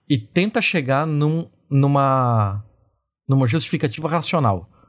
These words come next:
Por que dois irmãos alemães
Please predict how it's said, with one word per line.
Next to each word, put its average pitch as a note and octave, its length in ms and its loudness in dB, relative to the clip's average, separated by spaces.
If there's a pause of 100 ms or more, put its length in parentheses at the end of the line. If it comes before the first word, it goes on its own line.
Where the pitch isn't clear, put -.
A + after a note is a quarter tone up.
Por D3+ 140 -2
que G#3+ 160 0
dois E3 680 -2
irmãos B2+ 960 2
alemães C3+ 1080 0